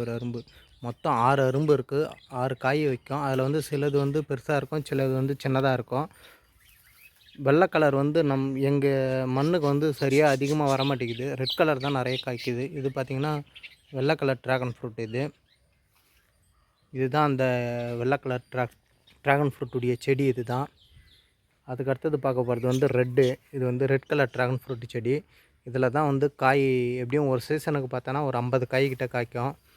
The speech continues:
ஜூன் மாசம், ஜூலை, ஆகஸ்ட் இந்த மூணு மாசத்துல வந்து இந்த இதுல வந்து காய்க்கும். இதுல பார்த்தீங்கன்னா பாருங்க, ரெட்டு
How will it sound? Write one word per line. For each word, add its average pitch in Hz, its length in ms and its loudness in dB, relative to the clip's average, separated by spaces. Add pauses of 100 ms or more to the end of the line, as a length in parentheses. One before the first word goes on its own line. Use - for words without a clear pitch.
(600)
ஜூன் 165 280 2
மாசம், 139 360 -2 (280)
ஜூலை, 143 320 4 (640)
ஆகஸ்ட் 135 360 -6 (840)
இந்த 123 180 -4
மூணு 147 240 4
மாசத்துல 143 480 2
வந்து 135 240 2
இந்த 135 160 0
இதுல 120 180 0
வந்து 127 240 -2
காய்க்கும். 127 400 -2 (640)
இதுல 120 220 -10
பார்த்தீங்கன்னா 135 360 0 (160)
பாருங்க, 123 300 0 (320)
ரெட்டு 135 240 0